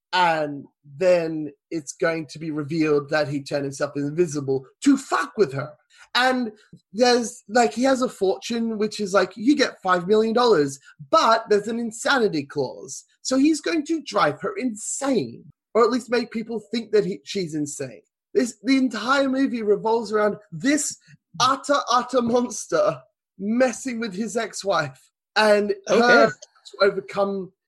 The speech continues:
Speaker 1: that, and prove that she's not crazy.
Speaker 2: Okay.
Speaker 1: I'm very excited for this. And it's coming out in February. And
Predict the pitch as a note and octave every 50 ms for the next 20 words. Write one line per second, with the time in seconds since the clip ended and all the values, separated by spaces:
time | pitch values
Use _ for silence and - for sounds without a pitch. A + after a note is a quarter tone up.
0 | _ - C#3 C3+ C3 E3 C#3 A2 - - - _ - - _ _ _ - F#3+ F#3
1 | F3 - F3 G#3 G#3+ G#3 F3+ E3 G3 F#3 F#3 - F#3+ E3 D3 F3+ - - - F#3+
2 | E3+ D#3 D3 C3 A#2 - - - _ _ _ _ - F3+ A3+ A3+ F#3 F3 F#3+ -
3 | _ _ _ _ _ _ _ _ - F#3 C4 G4+ G#4+ F#4+ G3+ D3 C#3 C3+ - A3+
4 | G#3+ G3+ G3+ F#3+ F3 - - - E3+ D#3 D3+ C#3+ C3+ - C3 A#2+ B2+ B2 - G#3
5 | G#3 G#3+ - - C4+ D4+ F4 E4 C#4 A#3+ B3 - - G3 G3+ G3+ A3+ B3+ B3+ B3
6 | B3 B3+ B3+ B3+ B3+ B3+ B3 _ _ _ _ _ _ - G#3+ A3 A3+ A3+ A3+